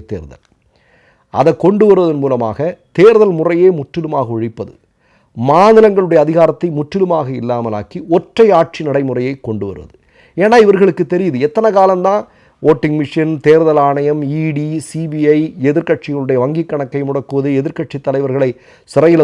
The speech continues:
தூக்கி போடுவது, இந்த மாதிரியான திட்டங்களின் மூலம் எத்தனை காலங்களுக்கு தான் ஆட்சியில் இருக்க முடியும்? மக்கள் இதை பார்த்து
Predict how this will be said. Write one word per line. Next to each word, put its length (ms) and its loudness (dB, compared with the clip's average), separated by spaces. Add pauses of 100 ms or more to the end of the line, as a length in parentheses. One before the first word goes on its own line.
தூக்கி 200 -6
போடுவது, 340 -4
இந்த 180 -6
மாதிரியான 480 -2
திட்டங்களின் 500 -4
மூலம் 280 -4
எத்தனை 340 -2
காலங்களுக்கு 640 0
தான் 160 2
ஆட்சியில் 460 -6
இருக்க 220 -12
முடியும்? 260 -20 (880)
மக்கள் 280 0
இதை 160 -2
பார்த்து 200 0